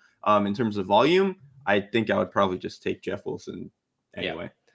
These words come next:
Speaker 2: I mean, I feel the same way, and I think that may surprise people and be an easier player to acquire on your waiver wire. And so, like, I think it's worth bringing up.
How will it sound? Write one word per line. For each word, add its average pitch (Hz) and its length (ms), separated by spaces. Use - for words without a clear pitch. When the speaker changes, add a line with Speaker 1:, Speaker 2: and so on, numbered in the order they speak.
Speaker 2:
I 160 80
mean, 165 100
I 165 80
feel 190 120
the 165 80
same 160 220
way, 139 220
and 143 80
I 131 80
think 135 220
that 135 200
may 135 120
surprise 127 460
people 165 520
and 120 220
be 127 440
an 123 80
easier 147 440
player 127 380
to 120 180
acquire 113 420
on 107 100
your 104 100
waiver 101 320
wire. 92 480
And 113 120
so, 120 100
like, 101 180
I 110 60
think 104 180
it's 98 140
worth 98 220
bringing 87 300
up. 80 240